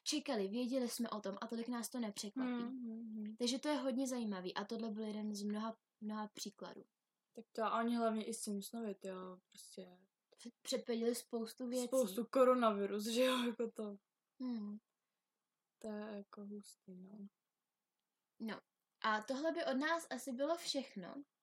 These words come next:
Speaker 2: Jo, já bych taky už řekla.
Speaker 1: A pokud máte něco, o čem byste chtěli, abychom příště mluvili, nebo cokoliv, tak nám to napište, nebo kdybyste nám chtěli nějakou,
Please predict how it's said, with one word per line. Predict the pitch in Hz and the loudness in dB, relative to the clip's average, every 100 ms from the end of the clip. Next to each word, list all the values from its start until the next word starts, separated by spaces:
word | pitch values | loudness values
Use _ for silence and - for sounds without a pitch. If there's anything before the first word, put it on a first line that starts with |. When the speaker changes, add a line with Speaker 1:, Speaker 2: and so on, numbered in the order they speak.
| _ _ _ _ _ _ _ - | _ _ _ _ _ _ _ -6
Speaker 2:
Jo, | 262 254 | 0 4
já | 226 226 | 4 2
bych | 240 | 0
taky | 262 - 202 | -4 -2 -2
už | 196 196 | -2 -4
řekla. | 190 - 190 185 190 220 | -8 -10 -14 -12 -6 -4
Speaker 1:
A | |
pokud | 233 370 359 196 185 - | -2 -2 -2 -4 -6 -4
máte | 226 233 226 - 220 214 208 | -2 0 -2 -2 -2 -2 -4
něco, | 233 285 302 220 185 - | -2 -2 -4 -4 -6 -6
o | - | -8
čem | 214 233 | -6 -4
byste | 226 - 214 | -4 -6 -8
chtěli, | - 285 | -2 0
abychom | 214 202 233 220 | 0 -2 -6 -6
příště | 233 214 220 | -6 -6 -4
mluvili, | 220 262 285 202 190 214 | -2 0 0 -2 -4 -4
nebo | 226 208 214 202 - _ _ _ _ _ _ - | -2 0 0 -2 -4 _ _ _ _ _ _ -8
cokoliv, | 302 - 208 | -6 0 0
tak | 233 233 | 0 0
nám | 233 | 0
to | 240 | 0
napište, | 269 277 - | -2 -2 -2
nebo | 233 220 | 0 0
kdybyste | 214 226 240 | 0 -2 0
nám | 226 | -2
chtěli | - 220 | -2 -4
nějakou, | 208 214 | -2 -2